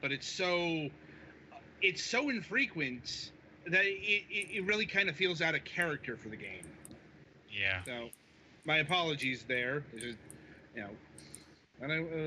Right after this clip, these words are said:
Speaker 1: uh, anyway. But, uh, you know, for the most part, you are, uh, you know, you are going to be going through the levels, you know, pushing crates, flipping switches, what have you.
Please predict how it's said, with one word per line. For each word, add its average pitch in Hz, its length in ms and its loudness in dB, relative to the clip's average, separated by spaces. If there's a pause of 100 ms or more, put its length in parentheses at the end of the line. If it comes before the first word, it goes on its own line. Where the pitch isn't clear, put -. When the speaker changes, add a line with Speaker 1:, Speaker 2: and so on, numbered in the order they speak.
(100)
Speaker 1:
uh, - 20 -4 (520)
anyway. 139 260 2 (1600)
But, 190 160 2
uh, 202 160 6
you 185 200 2
know, 147 140 -2
for 226 120 -2
the 226 60 4
most 220 320 6
part, 165 260 4 (240)
you 180 200 4
are, 180 200 6
uh, 160 160 -6 (240)
you 139 80 0
know, 104 60 -6 (1500)
you 175 200 2
are 202 120 6
going 190 240 4
to 165 60 0
be 175 80 2
going 180 260 4
through 180 220 -2
the 170 80 0
levels, 160 840 0
you 147 140 0
know, 110 60 -8 (280)
pushing 175 340 2
crates, 151 520 2
flipping 151 360 -2
switches, 147 800 -2 (260)
what 147 200 -2
have 151 280 4
you. 113 80 -12